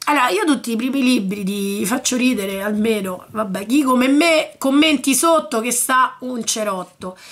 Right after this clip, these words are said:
Allora, eh, Joel Dicker, veramente, io, mm, compravo i suoi libri, vai, felice, contenta, con l'entusiasmo, perché li divoravo. Io questo l'ho letto, mi sono aiutata un po' con l'audiolibro, ma l'ho letto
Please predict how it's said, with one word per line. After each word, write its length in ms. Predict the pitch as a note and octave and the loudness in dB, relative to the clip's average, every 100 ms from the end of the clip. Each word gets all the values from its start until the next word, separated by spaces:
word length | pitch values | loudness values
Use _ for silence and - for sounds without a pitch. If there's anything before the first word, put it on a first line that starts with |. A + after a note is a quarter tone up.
| - - - | -20 -16 -4
Allora, 760 | D4 C#4 G#3+ G#3 A#3 A3+ A3+ | 0 2 2 0 0 0 0
eh, 60 | A3 | 0
Joel 320 | C4+ D#4 C#4 | 0 2 4
Dicker, 500 | F4 G4+ D#4 G#3 G3+ G3+ G3 | 4 4 2 0 -2 -4 -4
veramente, 460 | G3+ D4 D4 G3+ G3 | -2 0 0 -2 -6
io, 560 | C4 F4+ F#3 F#3 G3 F#3+ | -4 -2 -2 -2 -6 -8
mm, 180 | G3+ G#3+ | -12 -10
compravo 400 | B3 A3+ D4 C4 | -8 -4 -2 -2
i 40 | |
suoi 160 | A#3+ A#3+ | -2 0
libri, 880 | C4 D4 F#3+ F#3 G3 F#3+ F#3+ F#3+ F#3+ _ _ _ _ _ _ _ - | 2 2 2 -2 -2 0 0 -2 -6 _ _ _ _ _ _ _ -2
vai, 360 | B3 G#3+ F#3+ | 0 0 -2
felice, 500 | F3+ A3 A3 G3+ G#3 | -6 -6 -6 -6 -6
contenta, 1000 | G3+ G#3 - G3 G3 G3 - G3+ G3+ G3 - - - | -8 -10 -4 -2 -2 -4 -2 2 4 2 -2 -16 -10
con 160 | - A#3 | -2 2
l'entusiasmo, 1080 | A3 G#3+ G#3+ G#3+ A3+ G#3+ F#3+ F#3+ G3 G3+ G3+ | 2 0 -2 -2 0 2 2 2 -2 -4 -4
perché 260 | G#3 - | -6 -4
li 160 | G#3 G#3 | -2 0
divoravo. 880 | G#3+ G3+ G3+ F#3+ F3 F3 F3+ F#3 G3 | 0 0 0 0 0 0 -2 -4 -6
Io 300 | - B4 B3+ | -4 0 2
questo 400 | C4+ D#4+ - F#3+ | 2 0 0 -2
l'ho 100 | F#3+ | 0
letto, 540 | A3 C4+ E4 E4 - | 2 2 2 -2 -8
mi 100 | F#3+ | -8
sono 160 | F3+ F#3+ | -6 -4
aiutata 380 | F#3 F#3+ F#3+ F#3+ | -4 -4 -2 -4
un 100 | F#3+ | -4
po' 140 | F#3+ | -6
con 160 | F#3 F#3 | -4 -2
l'audiolibro, 680 | F#3+ G3+ G#3+ G3 G#3+ F3+ | -2 -2 -2 -2 -4 -4
ma 120 | F3 | -4
l'ho 120 | F#3+ C4+ | -2 0
letto 840 | B3 A3 C#4 - G3+ F#3 F#3 | 2 2 0 -4 -6 -4 -4